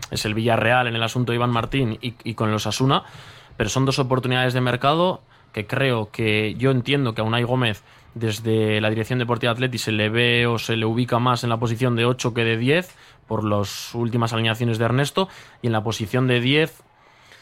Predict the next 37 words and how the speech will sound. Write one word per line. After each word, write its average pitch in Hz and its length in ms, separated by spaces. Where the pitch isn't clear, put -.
eh, 113 680
más 131 260
allá 131 200
de 131 160
Ollán 135 260
Sancet, 135 500
no 147 160
dibuja 127 240
a - 20
nadie, 143 160
porque 113 160
Mikel 117 220
Jaureguizar 120 540
no 135 120
es 98 120
diez. 117 260
Mikel 117 200
Jaureguizar 117 400
juega 120 180
la 120 60
última 123 220
jornada 120 420
allí 120 220
en, 120 840
en 127 160
Vallecas 123 400
de 117 100
diez, 135 200
pero 120 140
es 123 60
un 123 100
jugador 110 260
que 104 80
es - 100
ocho 180 400
o 117 120
seis. 120 360